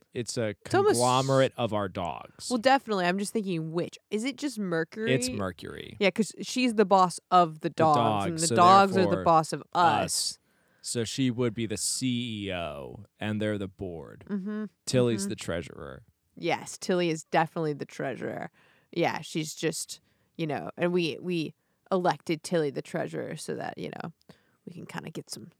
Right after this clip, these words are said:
Speaker 2: get
Speaker 1: We, we could get some leeway,
Speaker 2: Yeah,
Speaker 1: you
Speaker 2: Ti-,
Speaker 1: know?
Speaker 2: Tilly is a dog that Scott, Scott has, um, now adopted four dogs. I
Speaker 1: It
Speaker 2: think
Speaker 1: is.
Speaker 2: that one of those adoptions happened on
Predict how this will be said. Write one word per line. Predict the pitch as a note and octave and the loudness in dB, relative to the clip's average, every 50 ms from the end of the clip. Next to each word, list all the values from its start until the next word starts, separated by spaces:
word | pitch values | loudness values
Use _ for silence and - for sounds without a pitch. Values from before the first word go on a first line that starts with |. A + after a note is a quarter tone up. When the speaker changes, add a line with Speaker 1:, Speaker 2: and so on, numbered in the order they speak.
| _ _ _ _ | _ _ _ _
Speaker 2:
get | - - | -4 -2
Speaker 1:
We, | C3+ D3+ - - | -2 -2 -2 -2
we | C#3 C#3 B2+ A#2 | -4 -4 -4 -4
could | A#2 A2 | -2 -2
get | B2 A#2 | -2 -2
some | - G#2+ G2 G2 | -2 -6 -6 -6
leeway, | G2+ G#2+ A2 A2+ A2 G#2 G2+ E2+ D2+ C#2+ C2+ C#2 - | -6 -4 -2 -2 -2 -2 -2 -4 -6 -10 -10 -6 -2
Speaker 2:
Yeah, | - D3+ C3 A2 - | 0 0 0 0 2
Speaker 1:
you | A#2+ | 4
Speaker 2:
Ti-, | - D4 | 4 4
Speaker 1:
know? | G#2 G2 G#2 | 4 4 0
Speaker 2:
Tilly | G#2+ G#2+ F4 E4 E4+ F4 | 2 2 2 4 4 4
is | F4 E4+ | 4 4
a | D4+ C4 | 4 4
dog | G#3 A#3+ A#3 A3 A3 A3+ G#3 | 6 8 8 8 8 6 4
that | G3+ F#3+ F3 - | 0 -2 -2 -2
Scott, | - - G#3 F3+ - - | 2 4 4 4 4 0
Scott | - - E4 D#4 | -2 0 0 2
has, | D4+ A3 G3 | 2 2 4
um, | G3 F3+ E3+ E3 D#3+ D#3 D#3 - - - | 4 4 4 4 0 -2 -8 -10 -8 -6
now | F3+ F3+ F3 F3+ F3+ F3+ - | -2 -2 0 0 0 0 0
adopted | E3+ E3 E3 E3 E3 D#3+ - - - D#3+ D3 - _ _ - | -2 0 0 -2 -2 -2 -6 -6 -6 -6 -6 -6 _ _ 0
four | - F3 D#3+ D#3 E3 F3+ F#3+ G3 | 2 2 4 4 4 4 4 2
dogs. | G#3 A3+ A3+ A3 A3+ A#3 A#3+ B3+ C#4 B3 A#3 | 2 2 2 4 4 4 2 0 2 2 2
I | |
Speaker 1:
It | G3 - | 2 2
Speaker 2:
think | G3 G3 - | 2 0 0
Speaker 1:
is. | G#3+ | 0
Speaker 2:
that | F#3+ E3+ | 0 4
one | F#3+ F#3+ F#3+ G3 | 4 4 6 6
of | F#3+ F#3 E3+ | 4 4 4
those | F#3 F3+ E3+ F3+ | 4 4 4 2
adoptions | E3+ E3 E3+ E3 E3+ D#3+ - - D#3+ D#3+ | 2 4 6 6 6 4 0 -6 -8 -4
happened | D#3+ E3+ D#3+ D#3 - E3 D3 - - - | -2 -2 -2 -2 -2 -6 -8 -8 -4 0
on | E3+ F#3+ F#3 F3+ F3 E3+ E3+ | 2 4 6 6 4 2 0